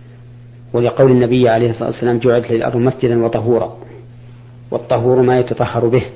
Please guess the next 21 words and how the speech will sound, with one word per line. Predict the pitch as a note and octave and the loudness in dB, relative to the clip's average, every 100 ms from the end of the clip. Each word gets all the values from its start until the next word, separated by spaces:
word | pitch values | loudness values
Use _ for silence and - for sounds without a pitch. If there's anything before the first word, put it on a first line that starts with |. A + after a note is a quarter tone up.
| - - - - - - - - - - | -20 -20 -20 -20 -20 -20 -20 -20 -20 -6
وهو | A2 A2 | -2 2
دليل | A#2 B2 C3 A#2+ | 4 4 6 4
على | A#2+ A#2+ C3 | 2 2 2
أن | B2 | 0
التيمم | A2+ A#2+ A#2 B2 B2 C3 C3 | -2 -2 0 2 4 4 2
مطهر. | B2+ A#2+ A#2 - F#2 - - - - - - - - - - - - | -2 -2 -4 -6 -16 -18 -20 -20 -20 -20 -20 -20 -20 -20 -20 -18 -4
و-، | A2+ G#2 - | -4 -2 0
وإذا | B2 A#2+ | 2 2
كان | A#2 D3 C3+ | 4 4 6
مطهرا | B2 B2 F#2 A2 A2 A2 - - - - - - - - - - | 4 2 0 -2 0 -2 -6 -20 -20 -20 -20 -20 -20 -20 -10 -2
فإن | B2 D3+ | 4 6
الإنسان | C3 A#2 C3 B2+ | 6 2 2 2
إذا | A#2 B2 B2 | 2 2 2
تيمم | B2+ B2+ C#3+ D3+ D#3+ - - - - - - - - - - | 2 2 4 4 0 -6 -20 -20 -20 -20 -20 -20 -20 -10 0
ثبتت | D3+ D3 B2 | 2 2 0
في | - A#2+ | -4 -6
حقه | C#3 - A#2 | -6 -4 -6
الطهارة | - A2 G2+ - - - - - - - - - - - - | -4 -4 -6 -8 -18 -20 -20 -20 -20 -20 -20 -20 -20 -14 -6
وارتفع | A#2+ - C3+ B2+ | -4 0 2 2
عنه | B2 A2+ | 0 -2
الحدث، | G#2 A2 - | -4 -6 -8